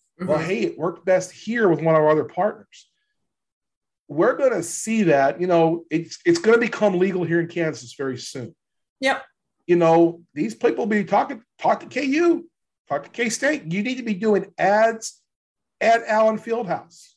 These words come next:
Speaker 2: Oh, absolutely.
Speaker 1: In-game parlays, in-game betting. I mean, live bets, you need to have that.
Speaker 2: Yep.
Speaker 1: And K U needs that revenue. Kansas State needs that revenue.
Speaker 2: Mm-hmm.
Speaker 1: And then that's gonna give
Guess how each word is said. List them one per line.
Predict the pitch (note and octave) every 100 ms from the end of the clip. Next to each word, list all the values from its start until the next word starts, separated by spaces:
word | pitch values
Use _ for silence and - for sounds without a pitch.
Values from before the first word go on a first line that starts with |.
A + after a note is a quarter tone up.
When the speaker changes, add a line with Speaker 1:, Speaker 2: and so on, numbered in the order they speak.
| _ _ -
Speaker 2:
Oh, | A#4 F4
absolutely. | D#4+ - F4+ G3 C3+ C3+ C#3+ F#3
Speaker 1:
In-game | A#3 A#3+ A3+ A#3 A#3 G#3+
parlays, | A#3 A#3+ A#3 A3+ A#3+ A3+ A3 E3+ E3
in-game | A3 A3+ A#3 A#3 A#3
betting. | G#3 A3 A3+ G#3 F3+ D3+ D3
I | D#3+
mean, | E3+ E3+
live | F3+ G#3 G#3+ F3
bets, | G3 G#3+ G#3+ -
you | F3+
need | G#3
to | F#3
have | G3 G#3+ G3+
that. | G3 E3+ G3
Speaker 2:
Yep. | A3 D#3+ E3+ - _ _
Speaker 1:
And | D3+
K | - A3+
U | A3+
needs | A#3 A3+ G#3
that | A3
revenue. | G#3+ A#3 F#3 B2+ _ _ _ _ _ _ _ _ - _ _ -
Kansas | F#3+ A#3 G#3+ -
State | - A3+ C#4 G#3+
needs | G3+ D#3+
that | D#3 D3
revenue. | D3 B2+ A#2+ A2+ - _ _
Speaker 2:
Mm-hmm. | F#3+ B3+ A#4 _ _ _ _ _ _ _ _ _ D3+
Speaker 1:
And | D#3+ D3+
then | D3+ A3 C4+ D3+ E3+ F3+ _ _ _ _ _ _ _ _
that's | A#2+ D#3+ E3+
gonna | F#3 F3 E3+
give | C#3 F3 F3 E3 D#3+ D#3+